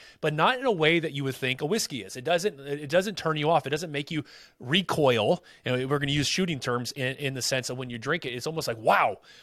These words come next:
I did not expect that." And to me, that's, you're right. That's how you hit your target. Y-, uh, again, I was in light, in the light infantry with the one eight seven, uh, Airborne Infantry Regiment of the Hundred first Airborne Division, and I was shooting constantly. I was a mortarman, specifically specialized in mortar gun systems.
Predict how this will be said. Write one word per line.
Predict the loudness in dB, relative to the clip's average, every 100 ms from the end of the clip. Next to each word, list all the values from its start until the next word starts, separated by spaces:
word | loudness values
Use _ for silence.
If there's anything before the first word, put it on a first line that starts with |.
| -6
I | 0
did | 2 4
not | 4
expect | 4 0 -2 2 2 2
that." | 0 0 _ _ _ _
And | -6 -6 -4
to | -2
me, | 0 2
that's, | 2 2 0
you're | 2
right. | 4 4
That's | 2 0
how | 0
you | 2
hit | 0 -2
your |
target. | 2 4 4 -2 -6
Y-, | -4
uh, | 0 -2 -2
again, | -2 2 4
I |
was | 2 2
in | 2
light, | 2 2
in | -2
the | 2
light | 4 4
infantry | 0 -4 -4
with | -2 -2
the |
one | 0 -2
eight | -2
seven, | -2 -2 -4 -8 -20 -20 _
uh, | -4 -2
Airborne | 0 2 4 4
Infantry | 2 -4 -4 0
Regiment | 2 2 2
of | -2
the | 0
Hundred | -2
first | -2 -4 -2
Airborne | 2 2 2 0
Division, | -2 -2 -2
and | 0
I | 0
was | 0
shooting | 0 0 0
constantly. | -2 0 0 0
I | -2
was | -2
a |
mortarman, | 2 4 6 4 0 -4
specifically | -4 0 0 0 -6
specialized | -2 -2 0 0 0
in | -2
mortar | -4 -2
gun | -4 -4
systems. | -6 -8 -10